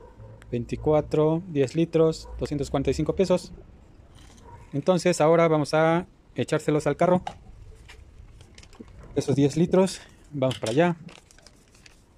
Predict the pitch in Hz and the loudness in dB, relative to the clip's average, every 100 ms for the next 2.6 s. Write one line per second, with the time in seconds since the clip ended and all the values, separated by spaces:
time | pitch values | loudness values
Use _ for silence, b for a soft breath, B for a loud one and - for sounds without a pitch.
0 | - - 151 160 123 131 143 - 160 110 | -20 -2 0 2 0 2 2 2 2 2
1 | 135 139 147 127 147 139 131 139 139 120 | 2 2 2 0 -2 -2 -2 -2 0 0
2 | 135 - 139 120 175 | -2 0 0 2 0